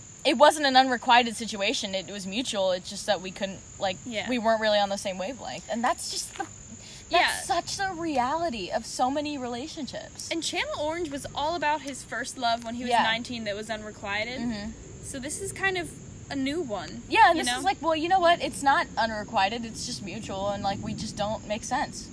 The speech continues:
Speaker 1: you
Speaker 2: Yeah.
Speaker 1: know?
Speaker 2: Which is sometimes almost worse.
Speaker 1: Yeah,
Speaker 2: 'Cause you're
Speaker 1: it's
Speaker 2: like, "This
Speaker 1: worse.
Speaker 2: should work."
Speaker 1: Be-, yeah, because at least it's like,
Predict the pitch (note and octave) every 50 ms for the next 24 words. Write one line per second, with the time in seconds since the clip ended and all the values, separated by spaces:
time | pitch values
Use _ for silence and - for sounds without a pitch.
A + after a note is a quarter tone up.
0 | - - - B3 C#4 C#4 B3 F3 F#3+ A3 C4+ C4+ - - - - - - F4 -
1 | G4+ A4 G#4 - - G4+ G#4 A4 B4 C5 A4 - E4+ F4+ F#4+ F#4+ B3 - - A#3
2 | A#3 B3+ A#3+ G#3+ E3+ - - - - - - - - - - - - - - -
3 | - - - D4 E4+ F#4 G#4+ G#4 - F#4+ - G4+ G4 - D#4+ D#4 G4 C#4+ E4 G#4
4 | B4 A#4 - A4 E4+ C#4 A#3+ A3+ G#3 F3+ F3+ - - - - - - - - -
5 | - - F4 E4+ - - D#4+ F4 F4+ F4+ F#4 F#4 D4 A#3 - G#3+ C#4 D4 - -
6 | F#4 F4+ C4 - - - - - C4 C#4+ C4 B3+ D4+ E4+ F#4+ - - F#4 - -
7 | D#4+ C#4+ B3+ A#3+ -